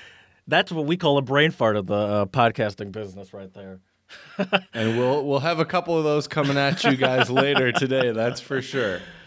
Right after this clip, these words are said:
Speaker 1: Oh, man. I don't know what's come over me. I thought I was, uh, wide awake.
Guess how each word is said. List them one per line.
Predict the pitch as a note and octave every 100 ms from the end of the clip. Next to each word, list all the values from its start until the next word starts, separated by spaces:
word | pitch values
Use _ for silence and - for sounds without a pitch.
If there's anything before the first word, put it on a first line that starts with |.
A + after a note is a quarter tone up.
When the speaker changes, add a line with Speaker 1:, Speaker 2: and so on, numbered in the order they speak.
| - - -
Speaker 1:
Oh, | D3 D#3+ B2
man. | A#2 C3+ C#3 G2+ F#2 _
I | B2+
don't | D#3
know | D#3
what's | C#3 C#3
come | - D3
over | C3+ D#3 G#2
me. | F#2+
I | G2+
thought | B2 A#2
I | A#2
was, | A2+ A2 G2 F#2+
uh, | - A2 G#2 G2+ -
wide | G2+ A2 G#2+
awake. | G#2 G2+ F#2